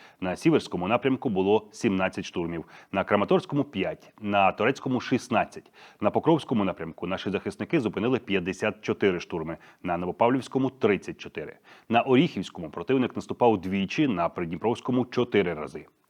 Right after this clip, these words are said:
Загалом напередодні противник завдав по позиціях українських підрозділів та населених пунктах одного ракетного удару двома ракетами та шістдесят дев'ять авіаційних ударів, скинувши сто тридцять керованих авіаційних бомб.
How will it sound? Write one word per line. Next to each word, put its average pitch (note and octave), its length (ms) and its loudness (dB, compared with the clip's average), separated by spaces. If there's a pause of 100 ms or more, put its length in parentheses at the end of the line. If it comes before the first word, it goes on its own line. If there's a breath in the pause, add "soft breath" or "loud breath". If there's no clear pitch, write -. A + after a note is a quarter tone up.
(300 loud breath)
Загалом A#2 360 6
напередодні G#2+ 500 2
противник G2 440 -2
завдав G2 400 2
по G2 100 -2
позиціях F#2+ 560 -4
українських G2 540 -4
підрозділів G2+ 580 0
та E2+ 180 -4
населених G#2+ 420 -2
пунктах A#2 460 -4
одного G#2 420 0
ракетного F#2+ 560 0
удару F2 360 -2 (140 loud breath)
двома G2+ 320 6
ракетами D#2+ 440 -8 (260 loud breath)
та F#2+ 180 2
шістдесят G2+ 680 0
дев'ять G#2 420 2
авіаційних G#2 640 0
ударів, E2+ 300 -4 (200 loud breath)
скинувши B2+ 480 0
сто C3+ 240 0
тридцять G2 440 -2
керованих F2+ 500 -4
авіаційних E2+ 500 -6
бомб. D#2 180 -8